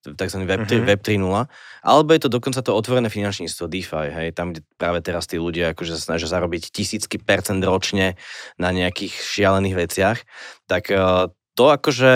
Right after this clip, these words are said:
Speaker 1: není tá hlavná časť DeFi. Hlavná časť je, že sú tam aj dosť konzervatívne projekty, celkom dobré, ktoré, ako keby, umožňujú rôzne finančné služby bez finančných inštitúcií,
Speaker 2: Mhm.
Speaker 1: autonómne. Tak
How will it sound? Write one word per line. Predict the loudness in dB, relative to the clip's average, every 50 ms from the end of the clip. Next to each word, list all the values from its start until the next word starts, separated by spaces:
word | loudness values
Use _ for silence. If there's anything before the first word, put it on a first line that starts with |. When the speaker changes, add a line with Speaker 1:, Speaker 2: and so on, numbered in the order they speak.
| 6 6 2 0 -4
Speaker 1:
není | -8 -4 -2 0 2 2 0 -2 -2 _
tá | -2 -2 2
hlavná | 2 2 2 2 0
časť | -4 -6 -6
DeFi. | -6 -6 -6 -2 -2 -2 -2 0
Hlavná | 0 0 0 0 -2
časť | 0 0 0 0 0
je, | 0 2 2 2 2
že | 2 0
sú | -2 -4
tam | -2 -2 0 0
aj | -2 -2 -4
dosť | -2 -2 -2 -2 0
konzervatívne | 0 0 2 2 0 0 0 0 -2 -2
projekty, | 0 0 0 0 0 -2 -4 -4 -2
celkom | -2 -4 -4 -2 -2 -2
dobré, | -2 0 2 2 2 2 0 -2 -8 -20 -20 -20 -20 -20 -20 -20 _ -12
ktoré, | -4 0 2 4 4 4 2 2
ako | 0 -2 -4
keby, | -2 -2 -2
umožňujú | -2 -2 -2 -2 -2 -2 0 0 0 2
rôzne | 2 0 0 0 -2 -6 -6 _ -4
finančné | -2 0 0 0 0 -2 -4
služby | -2 -2 -2 0 0 -2
bez | -2 -2 2 4 6 6 6 4
finančných | 0 -2 -2 -2 -2 -4 -4 -4
inštitúcií, | -4 -6 -6 -8 -8 -8 -8 -8 -10
Speaker 2:
Mhm. | -10 _ _ _ _ _ -2
Speaker 1:
autonómne. | -2 -2 0 0 -2 -4 -4 -4 -4 -8 -8 -12 -14 -8
Tak | -6 -6 -6 -6 -8